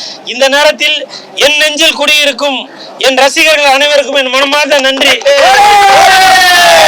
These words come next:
முயற்சி உடையார் இகழ்ச்சி அடையார்.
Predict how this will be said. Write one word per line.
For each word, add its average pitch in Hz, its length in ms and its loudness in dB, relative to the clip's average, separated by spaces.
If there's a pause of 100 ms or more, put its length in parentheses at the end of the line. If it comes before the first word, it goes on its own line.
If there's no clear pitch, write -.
(880)
முயற்சி 285 440 -2
உடையார் 285 400 0
இகழ்ச்சி 277 460 0
அடையார். 269 580 0